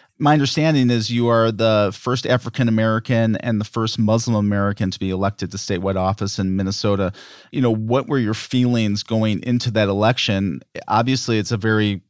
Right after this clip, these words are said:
groundbreaking, um, election, but there must have been, I don't know, feelings of nervousness, feelings of, I don't know, belonging, I guess, coming, um, in, going into that election.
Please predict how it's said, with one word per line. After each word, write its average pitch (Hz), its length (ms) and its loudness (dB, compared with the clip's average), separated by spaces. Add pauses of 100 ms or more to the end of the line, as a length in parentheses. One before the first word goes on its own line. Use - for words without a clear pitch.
(260)
groundbreaking, 104 1120 0 (360)
um, 101 160 0
election, 110 400 2
but 113 320 2
there 123 200 -2
must 123 240 2
have 123 100 0
been, 117 480 2 (380)
I 127 60 0
don't 131 100 4
know, 120 160 2
feelings 120 540 0
of 117 260 0
nervousness, 120 920 -2
feelings 117 540 -2
of, 113 640 0 (100)
I - 80 0
don't 117 140 4
know, 123 160 4
belonging, 107 680 0
I 95 120 -2
guess, 95 280 -4
coming, 101 480 -2 (320)
um, 98 440 -2
in, 123 200 -2 (200)
going 113 280 2
into 110 200 -2
that 104 140 4
election. 104 540 -2